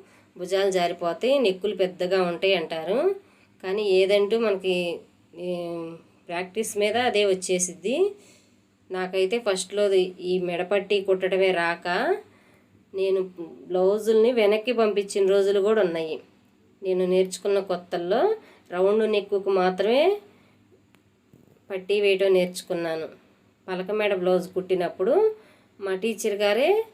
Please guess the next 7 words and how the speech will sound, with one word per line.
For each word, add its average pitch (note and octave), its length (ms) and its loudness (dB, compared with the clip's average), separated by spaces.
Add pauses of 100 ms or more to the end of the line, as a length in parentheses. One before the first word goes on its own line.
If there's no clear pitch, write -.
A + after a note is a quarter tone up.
(760)
ఆ, F#3 380 -4
మ్, F#3 500 -2 (340)
పట్టీ G#3 320 -2
అనేది G#3 280 2
వేసిచ్చారు, F#3+ 920 2 (520)
చూపిస్-, - 1000 -8
చూపించారనమాట. F3+ 840 0